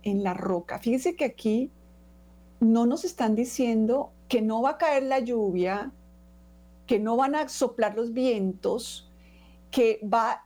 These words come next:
las circunstancias a lo mejor van a arremeter contra mi casa, pero ¿por qué no se hunde?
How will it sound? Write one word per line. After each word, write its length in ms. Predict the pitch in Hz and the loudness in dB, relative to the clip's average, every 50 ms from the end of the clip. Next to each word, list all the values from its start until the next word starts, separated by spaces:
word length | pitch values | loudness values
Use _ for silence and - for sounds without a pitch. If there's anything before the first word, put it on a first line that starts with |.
| _ _ | _ _
las 220 | 233 240 269 269 | -2 -2 -2 -2
circunstancias 580 | - 311 - - 320 - - 196 196 240 247 262 | -2 -8 -8 -8 -10 -4 -4 -4 -2 -2 -2 -2
a 60 | 277 | 0
lo 80 | 254 226 | 0 0
mejor 240 | 214 208 220 214 | 0 0 0 0
van 140 | 196 233 262 | 0 0 0
a 20 | 269 | 0
arremeter 800 | 269 - 277 285 262 240 220 214 202 - - 294 339 370 359 - | 0 0 2 2 2 0 0 -6 -8 -2 0 0 0 0 -4 -6
contra 400 | - 247 220 214 214 226 214 208 | -6 -4 -4 -4 -2 -4 -4 -2
mi 240 | 196 196 196 196 | -4 -6 -6 -4
casa, 600 | - 214 196 190 190 190 - - - - - - - - - - - - - - - - - - - - - - - | -4 -4 -2 -2 -4 -6 -4 0 0 0 0 0 -4 -4 -4 -6 -8 -10 -14 -14 -14 -14 -16 -18 -20 -20 -20 -20 -4
pero 240 | - 240 233 233 233 | -2 0 0 0 -2
¿por 180 | - 226 220 - | -4 -6 -8 -6
qué 120 | 285 269 | -8 -8
no 160 | 262 285 294 | -8 -8 -10
se 200 | - - 330 311 | -12 -12 -12 -8
hunde? 600 | 311 330 330 330 302 226 196 185 180 - 240 202 | -6 -6 -6 -6 -6 -6 -6 -6 -8 -10 -10 -14